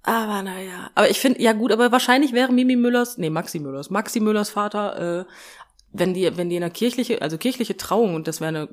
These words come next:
Ki-, also der wäre da reingekommen, wäre der wahrscheinlich auch instant in Flammen aufgegangen einfach. <laughs> Das,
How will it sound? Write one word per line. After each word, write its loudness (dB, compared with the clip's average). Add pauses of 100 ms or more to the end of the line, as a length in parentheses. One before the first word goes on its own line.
Ki-, -4
also -6
der -8
wäre -4
da 0
reingekommen, -2
wäre 0
der 0
wahrscheinlich -2
auch -6
instant 0
in -4
Flammen 2
aufgegangen 0
einfach. -2
<laughs> -6
Das, 6